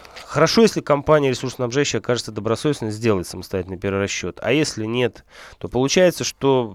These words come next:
это вопрос, э, совести как бы ресурсников, э, это вопрос добросовестности работы, соответственно, надзорных органов, ну и желания, соответственно, граждан,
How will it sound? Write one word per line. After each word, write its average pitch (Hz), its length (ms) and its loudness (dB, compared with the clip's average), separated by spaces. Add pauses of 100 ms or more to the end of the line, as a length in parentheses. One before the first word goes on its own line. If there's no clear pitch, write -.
(120)
это 143 180 -2
вопрос, 147 560 2
э, 123 280 2
совести 139 460 2
как 120 260 0
бы 120 320 2
ресурсников, 135 840 -2
э, 101 220 -4
это 120 180 -2
вопрос 131 400 2
добросовестности 120 880 -2
работы, 123 460 0
соответственно, 110 540 -4
надзорных 135 580 0
органов, 104 340 -2
ну 139 140 -4
и - 20 -2
желания, 131 440 2
соответственно, 117 440 -6
граждан, 107 480 2